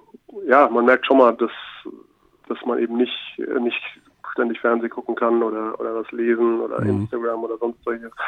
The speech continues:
Speaker 1: solche Sachen. Ähm, das,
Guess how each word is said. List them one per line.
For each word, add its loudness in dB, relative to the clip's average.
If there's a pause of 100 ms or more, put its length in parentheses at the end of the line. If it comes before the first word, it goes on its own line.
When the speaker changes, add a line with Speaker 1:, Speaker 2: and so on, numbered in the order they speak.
(360)
Speaker 1:
solche 6
Sachen. 6 (320)
Ähm, 6 (260)
das, -2